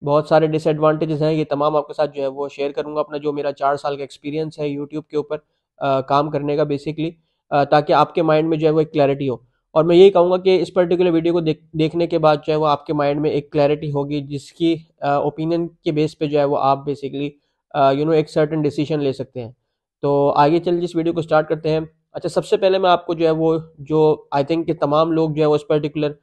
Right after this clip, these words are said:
अ, बात को सुनना पहले पसंद करेंगे और मेरे ख्याल से बहुत सारे लोग तो इसी वजह से ही जो है वो स्टिक करेंगे इस पर्टिकुलर वीडियो पे। तो मैं शुरू में ही आपको बता देता हूँ, अ, कि, अ, अगर उर्दू और हिंदी में अगर आप कंटेंट क्रिएट करते हैं, यानी कि पाकिस्तान और इंडिया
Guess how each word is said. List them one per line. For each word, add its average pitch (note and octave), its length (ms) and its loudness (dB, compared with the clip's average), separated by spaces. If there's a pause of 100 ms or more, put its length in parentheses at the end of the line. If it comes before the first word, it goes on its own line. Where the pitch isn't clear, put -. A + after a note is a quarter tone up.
(340)
अ, D3 60 0
बात D3 300 6
को D#3+ 120 -2
सुनना D#3 300 0
पहले D#3 260 4
पसंद E3 300 -2
करेंगे C#3 380 -4 (380)
और D3 120 2
मेरे D#3 180 2
ख्याल D#3+ 180 4
से E3 80 -2
बहुत D#3 200 4
सारे D#3+ 160 2
लोग D#3+ 180 0
तो E3+ 60 -2
इसी E3+ 280 -4
वजह D#3+ 220 0
से D#3 140 -4
ही D#3+ 120 0
जो D3+ 100 0
है D3 60 2
वो D3+ 80 2
स्टिक D#3 280 -6
करेंगे D3+ 340 0
इस D3 80 -10
पर्टिकुलर D3 420 -2
वीडियो C#3+ 280 -4
पे। C#3+ 180 -2
तो E3+ 200 -12
मैं D#3 100 0
शुरू D#3+ 260 -4
में F3 100 0
ही - 20 2
आपको E3 220 0
बता D3 220 0
देता D3 180 -4
हूँ, E3+ 80 -8 (480)
अ, D#3 180 4
कि, F#3+ 260 2 (220)
अ, D3+ 360 2
अगर F#3 280 4
उर्दू F3 560 4
और E3 240 2
हिंदी D3+ 340 0
में E3+ 120 0
अगर D#3+ 140 2
आप D#3 100 2
कंटेंट D3+ 440 -2
क्रिएट D3 240 -2
करते C#3 240 -4
हैं, C3+ 180 -4
यानी C#3 220 -4
कि D#3 80 -6
पाकिस्तान D3+ 560 -2
और D3+ 260 -2
इंडिया D3+ 420 0